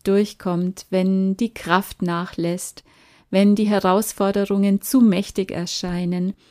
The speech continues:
und wenn du vielleicht an dir selbst zweifelst oder vielleicht sogar verzweifelst. Und es ist ganz normal, dass wir solche Gefühle immer wieder haben und solche Gedanken.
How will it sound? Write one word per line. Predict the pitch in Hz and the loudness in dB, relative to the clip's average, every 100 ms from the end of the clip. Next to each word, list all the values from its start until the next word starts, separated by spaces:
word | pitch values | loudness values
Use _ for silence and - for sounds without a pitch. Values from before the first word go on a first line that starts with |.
| _ - - _ | _ -20 -20 _
und | - 196 196 202 202 214 | 0 4 6 4 2 0
wenn | 196 202 | 2 2
du | 208 202 208 | 2 0 0
vielleicht | 214 196 208 | 0 0 2
an | 220 | 2
dir | 214 220 | 2 2
selbst | - 190 208 - - | 2 0 0 -4 -12
zweifelst | - 180 190 202 - 180 185 - - - | -4 -2 0 0 -4 -6 -6 -8 -14 -6
oder | 190 196 190 | -2 0 -2
vielleicht | 196 196 208 | 0 0 0
sogar | 220 202 202 | -2 -2 -2
verzweifelst. | - 196 208 214 - 170 170 185 - 180 190 - - _ _ _ _ - _ _ _ _ - | -2 0 0 -4 -8 -6 -4 -6 -8 -8 -8 -14 -20 _ _ _ _ -20 _ _ _ _ 0
Und | 214 | 2
es | 226 | 2
ist | 226 | 0
ganz | - 196 - | 2 2 2
normal, | 196 196 175 170 175 190 | 0 2 2 2 0 0
dass | 185 - | -4 -6
wir | 185 | -8
solche | - 180 - 196 | -4 -6 -4 -6
Gefühle | 190 - 208 196 190 | -6 -2 0 0 0
immer | 175 180 | -2 -4
wieder | 185 180 180 | -4 -6 -4
haben | 175 180 180 | -4 -4 -4
und | 175 175 | -4 -4
solche | 175 170 185 | -4 -2 -4
Gedanken. | 180 - 165 202 - 170 175 | -4 -2 2 0 -2 -6 -6